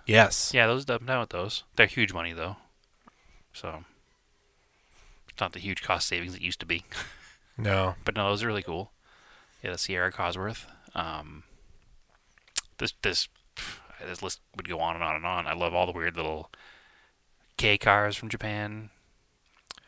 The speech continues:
Speaker 1: Oh, I want an AutoZam so badly.
Speaker 2: Yeah, an AutoZam A Z one.
Speaker 1: Yeah.
Speaker 2: Honda Beat. Um, that little Mitsubishi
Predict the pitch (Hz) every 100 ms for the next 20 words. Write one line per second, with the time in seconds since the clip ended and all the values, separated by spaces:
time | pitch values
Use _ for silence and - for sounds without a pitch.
0 | - 113 110 107 117 95 92 92 92 90
1 | 85 95 87 90 90 90 107 87 87 87
2 | 95 92 90 92 107 107 104 104 101 92
3 | 90 - _ - 104 90 95 104 104 -
4 | - - _ - - - - _ - 90
5 | 85 82 85 85 - 82 - - 139 95
6 | 90 92 - 95 90 92 90 87